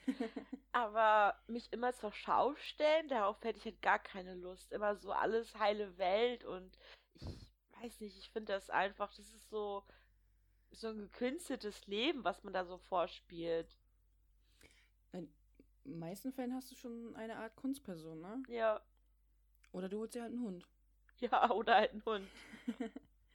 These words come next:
Speaker 1: Nee, für mich wär das auch nix.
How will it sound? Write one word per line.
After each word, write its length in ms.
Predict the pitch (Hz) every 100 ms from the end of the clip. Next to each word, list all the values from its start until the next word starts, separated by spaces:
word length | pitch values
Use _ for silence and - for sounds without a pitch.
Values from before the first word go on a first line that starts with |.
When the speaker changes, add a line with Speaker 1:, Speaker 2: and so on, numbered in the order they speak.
| _ _ _ _ _ _ _ _ _ _ _ _ _ _ _ _ _ _ _ _ _ _ _
Speaker 1:
Nee, 180 | 175 175
für 100 | 180
mich 160 | 170 170
wär 80 |
das 140 | 170 170
auch 140 | 165
nix. 340 | 175 180 -